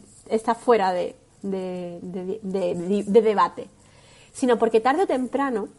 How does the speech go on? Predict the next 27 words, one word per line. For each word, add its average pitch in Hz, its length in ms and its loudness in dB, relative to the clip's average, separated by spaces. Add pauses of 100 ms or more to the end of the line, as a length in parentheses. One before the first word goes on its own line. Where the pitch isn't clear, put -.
(720)
cometerás 190 420 -4
un 339 120 -2
fallo, 330 440 -2 (1000)
te 247 120 6
dormirás 240 420 4
en 370 80 0
algún 247 280 4
control, 180 480 -2 (760)
dudarás 277 760 0
de 294 100 -2
si 285 100 -4
has 269 140 -6
pinchado 254 380 -2
la 262 80 -2
insulina, 185 520 -6 (800)
dudarás 285 680 2
de 294 100 -2
si 294 80 -6
has 302 80 -4
puesto 269 380 0
la 262 100 2
ración 233 380 -2
adecuada. 202 580 -2 (600)
Es 285 140 -2
que 370 100 0
eres 359 220 2
humano, 285 500 -2